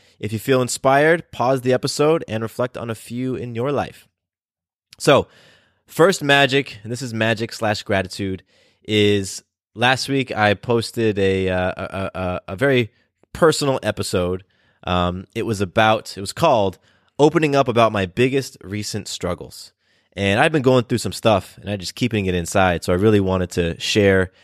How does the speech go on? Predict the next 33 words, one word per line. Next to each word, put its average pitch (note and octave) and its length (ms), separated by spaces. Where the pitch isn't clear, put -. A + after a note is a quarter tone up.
and F2 100
be F2+ 120
open F#2+ 220
and E2+ 80
vulnerable F2 560
and, E2+ 340
um, E2 440
yeah, C#3 160
just A2+ 200
connect A#2 240
with G#2 100
that F2+ 180
way. F2+ 240
And F#2 360
the G2 120
magic G#2+ 580
that F#2+ 180
came A2+ 260
from F#2 200
that E2+ 220
is F#2+ 160
just - 220
receiving F2+ 720
so - 460
much C#3 260
love, E2+ 460
receiving G2+ 380
so G#2 240
much F#2 240
love. D#2 360
And E2 360
it A2+ 120
was G#2 340